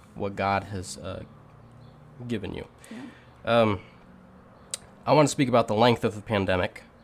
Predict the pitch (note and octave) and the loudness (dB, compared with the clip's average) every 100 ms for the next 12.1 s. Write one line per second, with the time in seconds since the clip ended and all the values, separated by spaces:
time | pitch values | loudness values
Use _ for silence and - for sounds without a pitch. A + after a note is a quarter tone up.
0 | - - - - - - - - - G#2 | -20 -20 -20 -20 -20 -20 -20 -18 -2 2
1 | G2+ G2 G2 D#2+ F#2+ F#2+ F2+ F#2 - - | 4 4 0 0 0 0 0 -4 -10 -12
2 | - - - E2+ F2+ B2+ A#2+ B2+ A#2 A2 | -18 -20 -20 -18 -6 0 0 4 2 4
3 | G#2 F#2+ - G2 F#2 - - - - G2 | 0 -2 -6 -6 -6 -8 -12 -14 -6 -2
4 | F#2+ F#2 F#2+ - F#2+ G2 A2+ B2 G#2 - | -2 -4 -10 -16 -14 -8 -2 0 0 -2
5 | - G#2 F#2+ A#2+ A#2+ A2 A2 A2 F2+ A2+ | -8 -8 -4 2 2 4 0 -2 -6 0
6 | C#3+ C3+ A2 - A#2+ A2 F#2+ A2 G#2 G2+ | 2 4 2 0 0 0 0 0 2 0
7 | F2 G2+ G2 G#2 G2+ - G#2 G2 G2+ - | -4 -4 0 0 0 2 2 2 -4 -8
8 | - - G2+ F#2 A2 G#2+ G2 F2 F#2+ F#2+ | -14 -10 -8 -2 -2 -2 -2 -4 -4 -6
9 | G2 - G2+ F#2 A2 G2+ G2 - G2+ A2 | -10 -12 -12 -8 -2 -2 -2 -6 -6 -6
10 | - G#2+ A2+ A2 G#2 G2 F2+ - C3+ G2+ | -4 -2 2 2 2 -2 -2 4 4 4
11 | F2+ - - - - - - G#2+ G#2 G2+ | 0 -6 -20 -20 -20 -10 0 4 4 2
12 | G#2+ | -4